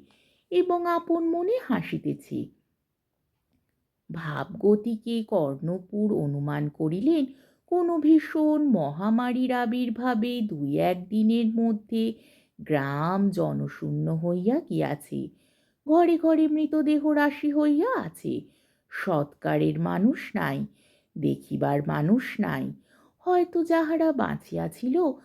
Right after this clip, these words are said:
তাহারা গ্রাম ছাড়িয়া প্রাণ লইয়া পলাইয়া গিয়াছে। কর্ণপুরকে দেখিয়া শিশু একগাল হাসিয়া হাত বাড়াইল।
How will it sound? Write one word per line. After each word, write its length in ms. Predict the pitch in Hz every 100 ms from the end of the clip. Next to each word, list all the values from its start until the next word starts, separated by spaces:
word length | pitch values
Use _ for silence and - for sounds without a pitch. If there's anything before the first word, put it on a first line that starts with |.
| - _ -
তাহারা 420 | 349 339 349 339
গ্রাম 400 | 330 311 311 311
ছাড়িয়া 720 | 302 320 311 294 294 294 294 294
প্রাণ 360 | 233 170 147 185
লইয়া 600 | 233 254 254 247 254 254 254
পলাইয়া 640 | 170 147 147 151 156 226
গিয়াছে। 720 | 370 202 170 - - 214 - - _ _ _ _ _ _
কর্ণপুরকে 1120 | 180 147 143 143 175 214 220 240 220 220 240
দেখিয়া 680 | 220 233 220 - 233 226 233
শিশু 720 | - 165 147 - - 220 220 220 - _ -
একগাল 580 | 139 135 - - 139 143
হাসিয়া 640 | 151 160 165 202 190 185
হাত 480 | 190 - - 208 - -
বাড়াইল। 680 | 175 143 139 139 139 139